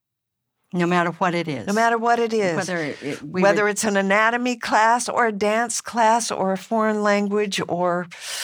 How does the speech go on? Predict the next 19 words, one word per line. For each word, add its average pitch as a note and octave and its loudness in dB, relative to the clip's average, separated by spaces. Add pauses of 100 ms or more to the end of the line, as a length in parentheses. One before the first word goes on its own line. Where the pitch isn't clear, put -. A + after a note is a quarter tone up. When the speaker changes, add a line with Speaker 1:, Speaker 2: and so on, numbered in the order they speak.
(720)
Speaker 2:
just - -2
travel, E3 0 (920)
all F3 4
of D#3+ -2
it - -12 (420)
is D#3+ -4
useful. - -4 (600)
The E3 -4
second A3 0 (420)
principle F#3 -2 (680)
is G3 0 (360)
in G3 2
the F#3 2
book, G#3 2 (140)
it F#3+ -6
says F#3 0 (160)
relationships G#3 0 (400)
with F3+ -2
spirit. - -2